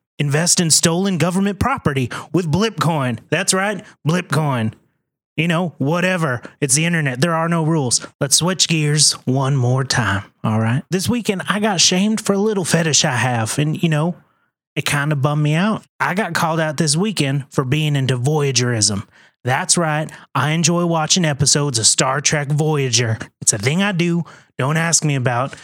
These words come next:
but I don't appreciate people calling me on it. Uh, anybody else out there in Radio Land have any other weird experiences like that? What do you think, caller?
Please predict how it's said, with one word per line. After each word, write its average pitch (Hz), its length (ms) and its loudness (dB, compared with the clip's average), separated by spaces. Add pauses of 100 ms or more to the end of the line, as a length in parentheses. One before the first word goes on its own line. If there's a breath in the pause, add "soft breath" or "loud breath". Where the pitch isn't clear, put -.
(160 loud breath)
but 147 100 -2
I 175 60 0
don't 180 140 0
appreciate 175 460 0
people 170 240 -2
calling 196 300 0
me 151 80 2
on 117 160 0
it. 113 120 -2 (500 loud breath)
Uh, 151 460 0
anybody 190 360 2
else 180 200 2
out 185 160 0
there 185 240 0
in 143 100 0
Radio 147 380 2
Land 165 320 2
have 131 120 0
any 147 180 0
other 147 180 0
weird 147 340 2
experiences 151 640 2
like 165 240 -2
that? 208 280 0 (220)
What 123 100 0
do 139 40 2
you 156 60 0
think, 147 220 0
caller? 143 340 0